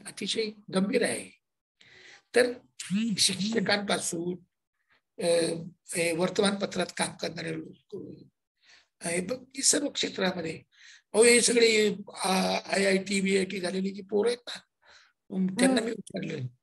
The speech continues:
Speaker 1: की, "ये, ये क्या है?" तो बोले, "यार, वो corporate का होगा, होता तो मैं, हम जानते थे उसको.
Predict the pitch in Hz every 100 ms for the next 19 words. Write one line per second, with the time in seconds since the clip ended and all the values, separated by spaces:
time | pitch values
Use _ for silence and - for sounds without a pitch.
0 | _ _ _ _ _ 190 185 180 180 -
1 | - 202 147 - 202 202 - - - _
2 | _ _ _ _ _ _ - 180 190 196
3 | 165 180 185 175 180 185 160 151 190 196
4 | 190 180 151 175 180 143 190 185 180 160
5 | - - 107 - - 98 73 - - -